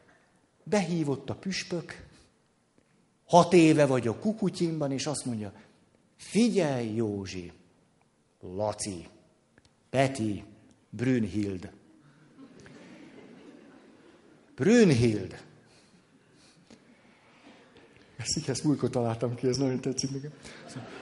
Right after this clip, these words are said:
Jól el vagyok magammal, ez a lényeg. És elismerésben részesítem magam, látjátok? És nem szorulok senkire.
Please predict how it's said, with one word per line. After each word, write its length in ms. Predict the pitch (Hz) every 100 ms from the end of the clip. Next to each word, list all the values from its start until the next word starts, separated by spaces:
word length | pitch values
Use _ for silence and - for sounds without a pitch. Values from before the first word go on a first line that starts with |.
| - - - - - - - - - - - - 196 - - - - -
Jól 220 | 165 165 147
el 120 | 127
vagyok 260 | 127 127
magammal, 420 | 131 123 120 120 123
ez 140 | 117
a 60 | 117
lényeg. 520 | 120 123 131 131 - - -
És 120 | - 113 - - - - - - - - - - - - - - -
elismerésben 760 | - 151 139 - 123 117 110 120
részesítem 720 | 127 123 120 - 113 107 104
magam, 300 | 107 107 104
látjátok? 680 | 110 117 - 160 143 113 104
És 200 | 110 127 120 - - - - - - - - - - -
nem 300 | 143 143 139
szorulok 480 | 127 131 120 120 120
senkire. 600 | - 185 190 - 214 151